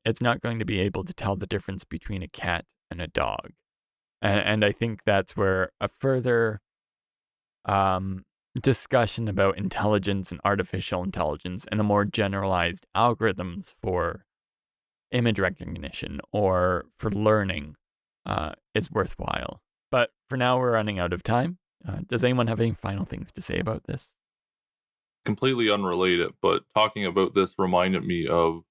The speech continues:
Speaker 2: a conference I was at on analog gravity. <laughs> And there was a guy who gave a talk called Language Models for Simulating the Dynamics of Quantum Systems,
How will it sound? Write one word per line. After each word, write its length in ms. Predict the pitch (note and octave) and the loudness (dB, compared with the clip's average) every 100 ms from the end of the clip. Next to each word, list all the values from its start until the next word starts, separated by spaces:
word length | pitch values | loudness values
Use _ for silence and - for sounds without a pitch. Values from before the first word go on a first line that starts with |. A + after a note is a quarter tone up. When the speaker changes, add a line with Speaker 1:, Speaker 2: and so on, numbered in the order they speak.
| _ _ _ _ - | _ _ _ _ -12
Speaker 2:
a 80 | G#2 | -6
conference 480 | - G2 - F#2 - | 0 0 2 -2 2
I 80 | |
was 200 | E2 E2 | 0 2
at 260 | E2+ D#2+ - - | 2 2 0 -2
on 400 | F2 E2 D#2+ E2 _ _ _ _ - | 0 0 -2 -8 _ _ _ _ -4
analog 480 | F2+ F#2 F2 F2 E2 | -2 0 2 2 2
gravity. 500 | - E2+ F2 F2+ F2 | 0 2 2 -2 -4
<laughs> 60 | - _ _ _ _ _ _ _ _ - | -6 _ _ _ _ _ _ _ _ -4
And 180 | G2 | -2
there 160 | F#2+ F#2+ | 2 2
was 220 | F#2+ F2+ | 2 0
a 100 | - | -2
guy 360 | F#2+ G#2 G2+ F#2+ | -2 2 2 2
who 160 | G2 F2+ | -2 -2
gave 420 | F#2+ F2+ F2+ F2 - | 2 2 2 -2 -4
a 60 | E2+ | -4
talk 420 | - F#2 D#2 - _ - | 0 2 2 0 _ -2
called 300 | G2 E2 - | 2 2 2
Language 440 | F2+ A2 C3+ C3+ | 2 2 2 0
Models 500 | A#2 A2 A2 A2 G2 _ | 0 2 2 0 -2 _
for 100 | F2 | 0
Simulating 680 | - G#2+ A2 G#2 G2+ G2+ G2 | 2 0 2 4 4 4 0
the 80 | F#2+ | 0
Dynamics 720 | F#2+ F#2 F2 F2 F#2 - - | 2 2 2 2 0 -2 -6
of 160 | E2+ _ _ | -6 _ _
Quantum 500 | - F2+ F#2+ G2 F#2+ | 2 2 4 0 0
Systems, 680 | - E2+ - - - A2+ | 2 2 2 -6 -6 -14